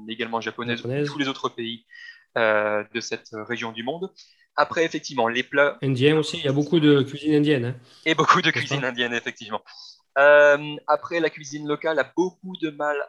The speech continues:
Speaker 1: à émerger, sauf si on met le prix. C'est une des choses qui est un peu,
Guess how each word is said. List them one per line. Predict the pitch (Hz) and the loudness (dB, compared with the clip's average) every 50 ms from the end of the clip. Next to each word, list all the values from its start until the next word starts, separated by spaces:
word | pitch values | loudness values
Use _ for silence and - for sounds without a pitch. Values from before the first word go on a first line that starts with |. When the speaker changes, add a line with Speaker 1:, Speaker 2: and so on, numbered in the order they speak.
| - - | -6 -4
Speaker 1:
à | 131 127 127 127 - | -2 -2 -2 -2 -4
émerger, | 131 127 123 120 117 - - - 143 160 165 175 202 | -8 -6 -4 -4 -4 -4 -6 -6 -4 -4 -4 -6 -8
sauf | - - - - 165 156 - | -10 -10 -8 -8 -8 -6 -6
si | - - - 147 | -8 -8 -8 -8
on | 143 135 | -8 -6
met | 135 131 | -4 -4
le | 123 123 | -4 -6
prix. | - - 127 120 113 | -8 -12 -18 -18 -18
C'est | - - - - _ | -18 -20 -20 -20 _
une | 117 113 | -16 -12
des | 117 | -8
choses | 113 - - 127 120 - | -8 -6 -6 -8 -10 -14
qui | - _ - 120 | -16 _ -16 -12
est | 117 | -12
un | 117 | -12
peu, | 113 - 127 123 123 | -8 -6 -6 -6 -6